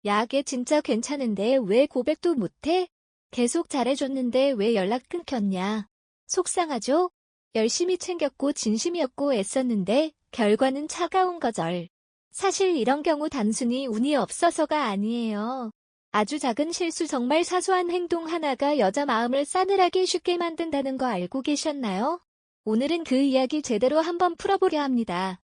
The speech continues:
혹시라도 여러분이 모르는 사이에 스스로 기회를 걷어차고 있진 않은지 지금부터 같이 확인해봐요. 이걸 모르면 진짜 평생 고백도 못 해보고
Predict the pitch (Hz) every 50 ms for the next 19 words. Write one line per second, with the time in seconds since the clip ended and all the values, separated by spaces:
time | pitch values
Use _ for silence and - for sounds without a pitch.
0 | _ _ _ _ _ _ _ _ - 370 - - 392 381 370 339 302 330 311 262
1 | 180 175 214 254 269 294 269 285 302 302 226 196 214 226 262 269 302 294 294 -
2 | 320 320 311 269 240 226 240 269 294 - - 370 339 - 294 302 311 302 - 294
3 | 269 285 294 294 311 311 - 214 202 247 262 - - - 277 262 320 311 294 -
4 | - 285 254 196 190 196 202 202 190 - 220 269 320 349 - _ _ _ - -
5 | 262 220 277 285 294 302 - - 311 311 311 - 254 202 - - 311 285 311 349
6 | 339 - 349 339 330 302 - 233 214 208 196 190 214 240 233 202 - _ _ _
7 | _ _ _ _ _ - 226 214 277 294 320 320 285 269 269 277 262 262 262 277
8 | 285 277 - 240 226 - 302 302 - - 359 359 359 349 349 339 339 - 277 233
9 | 269 294 - - 302 240 190 185 - - 285 - - 226 185 - 208 220 262 269